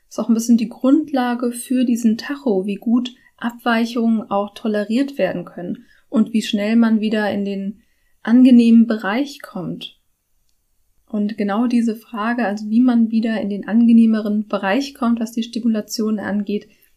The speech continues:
den schauen wir uns jetzt bei den nächsten beiden Punkten an. Und als erstes schauen wir uns einfach ein paar Tipps an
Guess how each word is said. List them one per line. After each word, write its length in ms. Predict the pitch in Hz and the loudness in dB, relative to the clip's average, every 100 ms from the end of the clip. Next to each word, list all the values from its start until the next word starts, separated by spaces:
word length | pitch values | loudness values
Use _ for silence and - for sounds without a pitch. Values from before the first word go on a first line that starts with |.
| _ - | _ -2
den 160 | 226 226 | 2 2
schauen 260 | 233 208 | 2 0
wir 120 | 208 | 0
uns 160 | 196 202 | -4 -4
jetzt 200 | 208 214 | -6 -4
bei 80 | 214 | -4
den 120 | 202 | -2
nächsten 360 | 196 240 - 285 | -2 -4 -4 -4
beiden 340 | 254 240 240 | -2 0 0
Punkten 340 | 240 240 240 214 | 0 -2 -2 -4
an. 220 | 214 226 - _ _ _ _ _ | -2 -4 -6 _ _ _ _ _
Und 180 | 208 190 | -6 -4
als 160 | 190 | -6
erstes 500 | - 202 196 - 208 | -6 -6 -4 -4 -6
schauen 180 | - 196 | -6 -6
wir 60 | 202 | -4
uns 160 | 202 | -4
einfach 260 | 208 214 202 | -6 -8 -10
ein 80 | 226 | -8
paar 180 | 233 233 | -8 -4
Tipps 280 | 320 - | -4 -4
an 340 | - 240 240 | -4 0 0